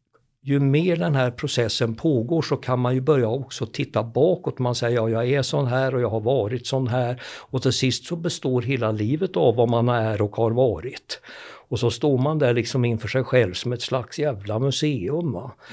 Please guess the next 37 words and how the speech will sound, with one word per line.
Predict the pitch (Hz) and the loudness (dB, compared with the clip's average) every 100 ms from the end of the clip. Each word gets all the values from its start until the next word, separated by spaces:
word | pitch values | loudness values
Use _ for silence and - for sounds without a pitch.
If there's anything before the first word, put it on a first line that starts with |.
| - | -18
Och | - - | -8 2
man | 127 120 | 4 6
har | 120 | 6
bilder | 117 147 123 113 | 4 4 2 4
av | 117 117 | 4 4
sig | 135 123 | 4 2
själv | 120 107 104 | 4 4 4
och | 113 | 2
hur | 117 | 4
man | 113 113 | 4 4
har | 113 | 6
varit | 131 110 104 110 | 6 6 4 0
och | 107 | 2
vad | 107 | 2
man | 107 107 | 4 2
har | 117 | 2
gjort, | 101 104 107 | 0 -4 -6
va? | 113 | -6
Och | 107 | -4
till | - | -2
sist | 127 110 - | -2 -2 -2
finns | 131 117 | -2 0
det | 107 | -2
nästan | 117 110 90 107 | -4 -4 -6 -2
ingenting | 123 98 98 110 110 | 0 0 -4 -4 -4
kvar, | 110 127 214 165 101 110 | -2 0 0 -2 -6 -12
va? | - - _ - - - _ _ | -16 -20 _ -20 -20 -20 _ _
Och | 135 127 - | 2 2 -2
det | 135 143 | 0 2
där | 120 107 | 2 2
kan | 123 131 | 0 2
börja | 175 180 120 113 | 2 4 4 2
väldigt | 113 117 156 151 107 98 120 113 - | 0 0 2 4 0 -2 -4 -4 -10
tidigt, | - 170 135 113 220 196 - | -2 0 2 -2 -2 -4 -6
för | 139 | -2
det | 117 135 - | -2 -2 -2
är | 135 123 | -2 -2